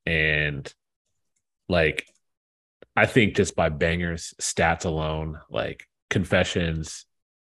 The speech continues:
is definitely up there. I don't know if it's the best. I don't know if y'all even have a best. I need to do some research, but I tried to pull up some lists and pull out some, some albums that are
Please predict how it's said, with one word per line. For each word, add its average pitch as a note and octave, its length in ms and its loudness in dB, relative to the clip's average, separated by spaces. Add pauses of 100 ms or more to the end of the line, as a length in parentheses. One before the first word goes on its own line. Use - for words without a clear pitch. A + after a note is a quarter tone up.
(840)
is F2 340 2
definitely D2+ 680 -2
up - 260 -4
there. C#3+ 560 0
I - 20 -4
don't E2 160 0
know D#2+ 200 2
if D2 120 -6
it's D2+ 160 -4
the - 100 -6
best. - 540 2 (1300)
I G2+ 100 2
don't A2+ 100 4
know G#2 100 6
if F#2 100 0
y'all E2+ 220 2
even D2+ 160 -4
have F2+ 280 0
a G2 60 2
best. G#2 320 0
I - 40 -2
need F2+ 120 0
to E2+ 60 -4
do F2+ 80 -2
some F2 180 -4
research, F2 460 -2
but F#2 80 4
I F#2 80 6
tried B2 220 4
to C3+ 40 2
pull C3+ 240 2
up - 80 0
some G2+ 200 -4
lists - 580 -6
and D#2 120 -6
pull F#2+ 200 2
out F#2 160 2
some, D#2+ 320 -6
some - 220 -6
albums E2+ 400 -2
that E2 280 -2 (1000)
are D2+ 720 2